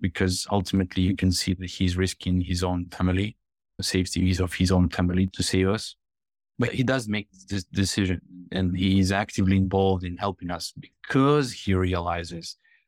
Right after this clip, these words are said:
how important this work we do. And actually, he was the one who was trying to convince us how important it was.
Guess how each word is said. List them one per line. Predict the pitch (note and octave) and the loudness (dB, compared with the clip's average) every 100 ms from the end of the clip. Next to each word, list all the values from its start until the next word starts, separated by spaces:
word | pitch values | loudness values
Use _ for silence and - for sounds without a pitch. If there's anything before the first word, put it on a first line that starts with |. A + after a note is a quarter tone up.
| _ | _
how | - G#2 | -2 2
important | G#2 F#2 - F#2+ F2+ F2+ F2 - - | 4 2 0 -2 -2 -4 -4 -6 -8
this | - - F#2 - - | -8 -2 0 -2 -2
work | F2+ F2 - - _ _ _ - | 0 0 -4 -18 _ _ _ -4
we | F#2 F2+ | 0 2
do. | F#2 | 2
And | B2+ | 2
actually, | D#3 D#3 C#3+ A2+ G#2+ | 2 2 0 0 0
he | C3 | 2
was | E3+ D3 | 2 2
the | A#2+ | 0
one | B2 A2+ | 2 0
who | |
was | G#2 G2+ | -2 -4
trying | - G#2+ G2+ | -2 -2 -2
to | |
convince | F#2+ G2+ G#2+ A#2 - - - _ _ - | 0 0 0 -2 -6 -10 -12 _ _ -6
us | - A#2+ B2 - | -2 0 -2 -10
how | - G#2 | -2 2
important | G2+ F#2 G#2 G2 F2+ | 2 2 -2 -2 -6
it | F2+ F2+ | -8 -4
was. | F#2 F2+ F2 - | -4 -4 -10 -12